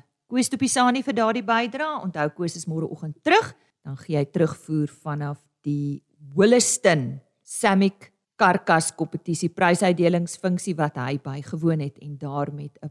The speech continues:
paar van die kandidate gesels.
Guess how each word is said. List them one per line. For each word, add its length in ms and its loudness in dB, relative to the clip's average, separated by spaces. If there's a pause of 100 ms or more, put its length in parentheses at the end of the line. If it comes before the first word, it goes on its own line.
(120)
paar 400 2 (160)
van 400 -8
die 480 -8 (420)
kandidate 880 -2 (320)
gesels. 600 -8